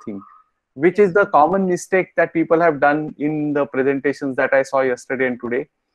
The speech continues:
So, uh, you can explain that better ways by saying that name of our trajectory one is application of habeas corpus. So anyone who wants to know about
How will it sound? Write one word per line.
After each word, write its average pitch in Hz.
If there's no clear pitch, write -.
So, 185
uh, 135
you 170
can 180
explain 175
that 156
better 165
ways 139
by 147
saying 156
that 165
name 156
of 196
our 185
trajectory 160
one 151
is 175
application 170
of 175
habeas 139
corpus. -
So -
anyone 185
who 190
wants 180
to 190
know 170
about 156